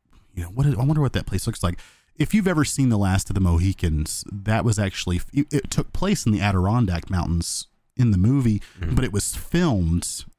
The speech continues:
Speaker 1: in the
Speaker 2: Right.
Speaker 1: Linville Gorge, uh, like, you know, Table Rock and Hawksbill Mountain, which are two of the main, like, mountains that we see from Wiseman's View.
Speaker 2: Right, right. That makes sense. Uh, but so the,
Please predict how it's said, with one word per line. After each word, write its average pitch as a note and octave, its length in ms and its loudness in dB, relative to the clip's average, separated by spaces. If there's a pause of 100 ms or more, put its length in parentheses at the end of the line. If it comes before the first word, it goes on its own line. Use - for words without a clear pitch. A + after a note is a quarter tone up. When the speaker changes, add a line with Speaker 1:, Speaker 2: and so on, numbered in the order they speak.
Speaker 1:
in G#2 640 2
the A2+ 120 0
Speaker 2:
Right. G#2+ 100 4
Speaker 1:
Linville F#2 280 4
Gorge, E2+ 640 -2
uh, A2 140 -2
like, G2 220 -2
you G2 60 2
know, E2+ 220 2
Table G#2 340 0
Rock F#2 360 2 (100)
and G2 180 2
Hawksbill F#2 520 -2
Mountain, F2 460 -2 (340)
which - 180 -2
are F#2+ 60 4
two A2 240 0
of F#2+ 80 0
the F#2 40 -2
main, F2+ 360 4
like, E2+ 200 -2
mountains E2+ 640 -4 (100)
that - 160 -4
we F#2 140 0
see - 280 -4
from F2+ 260 -2
Wiseman's D#2+ 500 -2
View. A1 320 -4
Speaker 2:
Right, F2+ 280 -2
right. B1 220 -6 (500)
That D#2+ 80 -4
makes C#2+ 180 -4
sense. - 280 -8 (920)
Uh, E2 160 2
but D#2+ 240 0 (260)
so G2 340 0
the, F2 160 -2